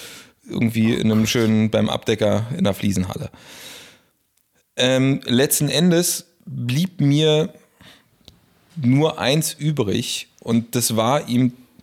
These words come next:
nachdem ich nochmal mit ihm versucht habe abzuklären, was designtechnisch noch möglich ist in den Räumlichkeiten, war ihm zu sagen, dass er leider genau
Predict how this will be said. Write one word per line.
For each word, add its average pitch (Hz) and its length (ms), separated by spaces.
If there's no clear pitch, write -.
nachdem 120 400
ich 123 80
nochmal 147 260
mit 113 180
ihm 113 440
versucht 127 400
habe 117 200
abzuklären, 107 560
was 107 160
designtechnisch 120 1200
noch 120 240
möglich 110 440
ist - 280
in - 180
den 92 160
Räumlichkeiten, 92 800
war 104 180
ihm 135 160
zu - 140
sagen, 117 540
dass - 180
er 135 160
leider 131 720
genau 120 680